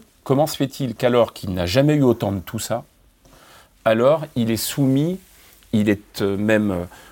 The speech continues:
euh, comment dire, euh, euh, d-, dans une espèce d'impuissance face à la pression qui est à l'extérieur.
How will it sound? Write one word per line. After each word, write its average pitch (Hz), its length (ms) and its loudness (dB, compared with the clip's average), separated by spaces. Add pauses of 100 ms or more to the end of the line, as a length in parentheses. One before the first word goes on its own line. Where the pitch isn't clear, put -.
(160)
euh, 92 480 -4
comment 98 220 -4
dire, 92 320 -2
euh, 90 120 -8 (520)
euh, 95 640 -8 (1120)
d-, 180 440 -16
dans - 160 -8
une 104 180 -4
espèce 107 280 0
d'impuissance 175 760 0
face - 200 2
à 123 40 0
la 110 80 0
pression - 300 -10
qui - 100 -12
est - 80 -12
à 104 40 -8
l'extérieur. 95 420 -12